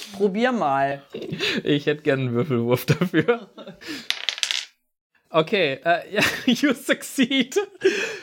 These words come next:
Speaker 2: Äh, du schaffst es, das Plätzchen runterzubekommen. Es schmeckt nicht wirklich, du bekommst einen Doom dafür. Und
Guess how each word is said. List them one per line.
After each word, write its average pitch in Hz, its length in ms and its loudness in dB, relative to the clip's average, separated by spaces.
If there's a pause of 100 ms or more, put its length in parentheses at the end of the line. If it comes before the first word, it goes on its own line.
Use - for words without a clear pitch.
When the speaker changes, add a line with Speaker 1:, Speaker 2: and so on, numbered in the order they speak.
(120)
Speaker 2:
Äh, 185 280 2
du 185 160 -2
schaffst 202 320 0
es, 208 160 -4
das 185 160 -6
Plätzchen 180 640 0
runterzubekommen. 226 1200 0 (680)
Es 160 200 2
schmeckt - 380 -2
nicht 170 280 0
wirklich, 175 440 0
du 160 80 -2
bekommst 143 540 -2
einen 131 440 0
Doom 165 300 0
dafür. 156 640 0 (260)
Und 147 720 -2